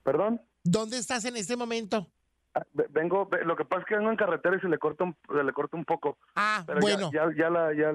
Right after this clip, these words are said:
Speaker 1: ya lo, lo escucho.
Speaker 2: Ok, mira, habla Celayo, hablo de parte de toda la comunidad gay, y fíjate, te estamos llamando por una razón muy grande, Edén. Yo tengo, un amigo mío me pasó tu teléfono, y fíjate que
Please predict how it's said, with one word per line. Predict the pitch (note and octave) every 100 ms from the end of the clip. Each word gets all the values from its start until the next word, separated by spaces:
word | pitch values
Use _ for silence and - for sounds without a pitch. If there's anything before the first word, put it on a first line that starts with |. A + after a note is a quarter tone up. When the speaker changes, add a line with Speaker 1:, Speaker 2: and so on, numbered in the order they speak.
| D3+
Speaker 1:
ya | D3+
lo, | E3 D#3 D3
lo | C#3
escucho. | C3 D#3 D3+ - _ -
Speaker 2:
Ok, | G#3 G#3 G#3 G3+
mira, | G3+ F#3+ -
habla | G3+ A#3 D4+
Celayo, | - C#4 A#3 G#3+ G3+ A3 A3+
hablo | F#3 G3 A#3+
de | A3+
parte | G3 F#3+ G#3+
de |
toda | G3+ G#3
la | G3+
comunidad | F#3+ F3+ E3 D#3+ E3+
gay, | G3 G3 F3+ F#3 - -
y | - G3
fíjate, | A#3 C#4 D4+
te | B3
estamos | G#3+ A#3+ C4 C4+
llamando | B3 A3+ B3
por | A#3 A3
una | A#3
razón | A3 E3+ G#3 G#3+
muy | A3+ C#4+
grande, | D4 A#3+ A#3+ G3+
Edén. | C#3 C3 A#2 A#2+
Yo | - E3 G#3
tengo, | A3+ A3+ B3+ A#3+ F#3 -
un | F3+ G#3+
amigo | A#3 B3 B3
mío | A#3 A#3
me | G3
pasó | F3 F#3
tu | F#3+
teléfono, | G3 G#3 E3+ G3 A3+ - - - -
y | G3+
fíjate | A3 C4 D4 C#4
que | G#3+ F#3